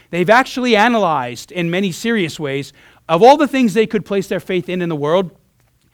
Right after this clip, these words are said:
Jesus makes a lot of sense because there is nothing else in this world that can fulfill the promises of Jesus like Jesus can. And so if you think about it, it is sort of sensible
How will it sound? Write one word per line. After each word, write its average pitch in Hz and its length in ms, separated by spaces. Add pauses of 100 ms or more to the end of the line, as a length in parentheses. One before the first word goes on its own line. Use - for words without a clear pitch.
(120)
Jesus 190 360
makes 190 200
a 175 60
lot 151 200
of 135 80
sense 113 440 (340)
because 196 320
there 202 180
is 247 180
nothing 214 340
else 190 220
in 202 140
this 170 160
world 131 340 (340)
that 170 140
can 170 120
fulfill 190 320
the 156 100
promises 147 720
of 139 120
Jesus 127 480 (240)
like 151 380
Jesus 147 420
can. 175 460 (520)
And 127 100
so 196 80
if 160 100
you 175 80
think 220 140
about 202 180
it, 185 120
it 170 60
is 196 200
sort 196 180
of 180 100
sensible 156 840